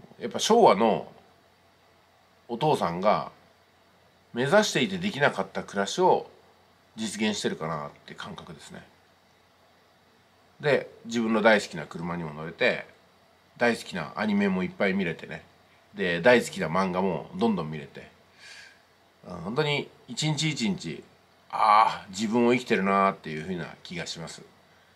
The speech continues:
きっと吉谷さんもそうなんじゃないかなと思うんですよ。さあ、いろいろとぐだぐだ申し上げましたけども、あの、今日のね、吉谷さんと最終的に行き着いたところ、この暮らしはできるよねってことなんですよ。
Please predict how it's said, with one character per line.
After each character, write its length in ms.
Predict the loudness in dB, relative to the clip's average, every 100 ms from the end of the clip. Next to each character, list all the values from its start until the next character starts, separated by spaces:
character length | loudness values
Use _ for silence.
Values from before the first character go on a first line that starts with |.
| -18
き 120 | -6
っ 20 |
と 100 | 2
吉 220 | 4 6
谷 120 | 4
さ 120 | 6 4
ん 80 |
も 60 | 2
そ 140 | -2
う 20 | -2
な 80 |
ん 60 | -2
じ 60 | -8
ゃ 40 |
な 80 | -12
い 60 |
か 100 | -12
な 140 | -10 -10
と 80 | -12
思 80 |
う 20 | -20
ん 40 |
で 80 | -20
す 60 |
よ。 80 | -20 _ _ _ _ _ _ _ _ _ _ _ _
さ 120 | -4
あ、 40 | 0
い 60 |
ろ 80 | 0
い 20 |
ろ 60 | 4
と 280 | 6 6 4
ぐ 80 | 4
だ 80 |
ぐ 60 | 4
だ 100 | 4
申 140 | -2
し 100 | 0
上 60 | 2
げ 60 | 4
ま 80 |
し 60 | 2
た 80 | 0
け 80 | -6
ど 80 |
も、 340 | -4 -4 -4 -8 -20 _ -16 -12 -10 -8
あ 100 | -4
の、 440 | -2 -2 -2 -4 -4
今 120 | 2 4
日 100 | 4
の 60 |
ね、 180 | 2 -6 -12 _ _ _ _ _ _ _
吉 140 | -10 0
谷 140 | 2
さ 120 | 4
ん 100 | 4
と 160 | 0 -12 -18 _ _ _ _ _ _ _ _ _
最 180 | -2 -2
終 140 | 0 0
的 140 | 4
に 140 | 4
行 60 | 2
き 40 |
着 100 | -4
い 80 | -2
た 80 | -2
と 80 | -4
こ 100 | -10
ろ、 120 | -10 -14 _ _ _ _ _ _
こ 160 | 2 6
の 140 | 6
暮 160 | 8 6
ら 80 |
し 100 | 8
は 100 | 6
で 140 | 6 2
き 100 | 4
る 60 |
よ 100 | 2
ね 100 | 4
っ 20 | 0
て 140 | -2
こ 80 | -10
と 80 | -10
な 80 | -14
ん 20 |
で 80 |
す 40 |
よ。 60 | -18